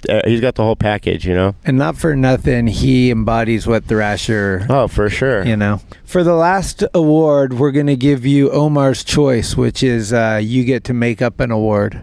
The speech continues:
Speaker 1: I'm gonna give the award to Jake.
Speaker 2: For, but what's the
Speaker 1: Just
Speaker 2: award?
Speaker 1: best human being, like, most energy, like, you talk about embodying Thrasher, you know what I mean? Like, he's definitely, uh, uh,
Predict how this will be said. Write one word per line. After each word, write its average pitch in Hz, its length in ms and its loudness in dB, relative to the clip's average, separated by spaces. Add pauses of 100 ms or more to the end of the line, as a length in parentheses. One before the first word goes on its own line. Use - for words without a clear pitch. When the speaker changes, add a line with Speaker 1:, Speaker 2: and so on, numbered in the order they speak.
(200)
Speaker 1:
I'm - 80 0
gonna 214 140 0
give 185 120 0
the 147 80 0
award 131 220 2
to 110 60 -2
Jake. 101 440 -2 (1000)
Speaker 2:
For, 123 280 0
but 143 240 0
what's 139 280 0
the 147 80 4
Speaker 1:
Just 123 160 2
Speaker 2:
award? 123 260 0
Speaker 1:
best 139 300 0
human 117 320 0
being, 107 340 0
like, 104 340 0
most 123 380 0
energy, 110 680 2
like, 98 500 0 (360)
you 156 200 0
talk 165 240 -2
about 143 200 0
embodying 110 600 0
Thrasher, 107 640 0
you 104 120 2
know 113 140 2
what 110 80 2
I 110 80 2
mean? 110 400 0
Like, 101 240 0
he's 127 380 -2
definitely, 110 800 0
uh, 101 60 2
uh, 95 800 2